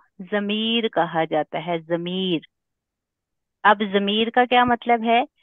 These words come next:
कि जो हम अपने बारे में इस्तेमाल करते हैं, मगर जैसा कि एक है तो हम कहेंगे नी, मतलब वाहिद है, मैं अपने बारे में बात कर रही हूँ तो मैं बोलूंगी इहदिनी,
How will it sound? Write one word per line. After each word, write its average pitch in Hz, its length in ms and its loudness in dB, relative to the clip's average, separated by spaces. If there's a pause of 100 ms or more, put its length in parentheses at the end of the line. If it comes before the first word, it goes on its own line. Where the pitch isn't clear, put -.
(240)
कि 240 160 2 (120)
जो 220 420 4
हम 220 340 -2 (720)
अपने 240 380 0
बारे 190 280 4
में 208 120 -4
इस्तेमाल 190 460 0
करते 196 340 -6
हैं, 202 240 -6 (500)
मगर 202 400 2 (540)
जैसा 196 320 2
कि 214 220 0 (440)
एक 214 400 2
है 240 200 2 (200)
तो 214 80 -6
हम 214 180 -4
कहेंगे 185 440 -4
नी, 196 480 -6 (400)
मतलब 196 480 -2
वाहिद 208 360 2
है, 233 160 4
मैं 226 120 0
अपने 208 280 -2
बारे 226 240 0
में 233 120 -4
बात 214 220 0 (100)
कर 220 140 -2
रही 226 100 -6
हूँ 262 120 -6 (360)
तो 220 80 -4
मैं 226 160 2
बोलूंगी 220 420 0 (120)
इहदिनी, 220 800 -2